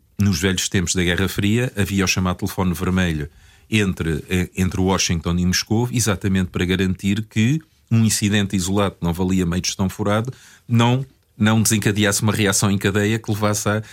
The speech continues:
à guerra nuclear. Portanto, os comandantes militares são sensatos no aspecto de saber distinguir o que é que é um azar do que é que é uma provocação e, portanto, e depois também têm, eh, digamos, respostas graduadas. Ou seja, se por azar passasse um míssil, eh,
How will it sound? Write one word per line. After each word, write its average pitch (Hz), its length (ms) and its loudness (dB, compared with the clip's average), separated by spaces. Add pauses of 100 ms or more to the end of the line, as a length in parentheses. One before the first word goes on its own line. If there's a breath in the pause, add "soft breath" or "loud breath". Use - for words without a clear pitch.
(120)
à 110 100 0
guerra 110 240 0
nuclear. 110 380 0
Portanto, 82 240 -4
os - 80 -8
comandantes 107 380 0
militares 92 440 -2
são 78 220 -2 (960)
sensatos 101 680 0
no 104 120 2
aspecto - 380 -2
de - 60 -8
saber 92 240 -2
distinguir 104 520 0 (180 loud breath)
o 123 100 -4
que 120 100 -2
é 107 40 0
que 110 120 -2
é 107 40 2
um 101 140 0
azar 95 320 0
do 104 120 -4
que 107 80 -4
é 107 40 -2
que - 80 -6
é 110 40 2
uma 107 160 0
provocação 120 680 -4
e, 135 60 -6
portanto, - 360 -4 (260 loud breath)
e 139 80 2
depois 139 260 0
também 104 220 2
têm, 120 340 0
eh, 120 220 -2
digamos, 120 280 -2
respostas - 460 -2
graduadas. 120 520 0
Ou 95 60 0
seja, 90 320 -2 (260 soft breath)
se - 200 0
por 139 200 0
azar 117 420 2 (520 soft breath)
passasse 123 420 0
um 113 60 2
míssil, 107 480 0 (260)
eh, 92 40 -4